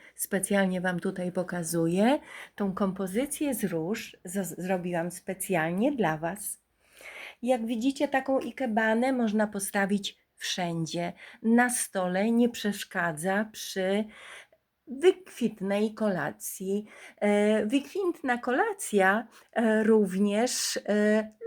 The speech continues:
lubi takie elementy, e, różano, e, zdobnicze. I jak widzicie,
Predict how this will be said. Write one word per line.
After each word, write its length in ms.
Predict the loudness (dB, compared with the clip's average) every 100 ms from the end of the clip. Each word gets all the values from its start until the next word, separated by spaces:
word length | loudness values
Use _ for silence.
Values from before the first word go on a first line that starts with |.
| 4
lubi 320 | 6 4 0 -6
takie 420 | -8 -6 -6 -2
elementy, 920 | 0 0 0 0 -2 -4 -4 -2 -2 -6 -18 -18 -20 _ -4
e, 380 | 2 4 4 2 0
różano, 1040 | 4 6 6 4 4 4 2 2 0 -2 -4 -18 -6
e, 280 | 2 4 4
zdobnicze. 920 | 2 4 4 4 -2 -4 -6 -8 -8 -10 _ -20 -20 -6
I 120 | 2
jak 200 | 2 2
widzicie, 800 | -2 2 2 2 0 2 2 2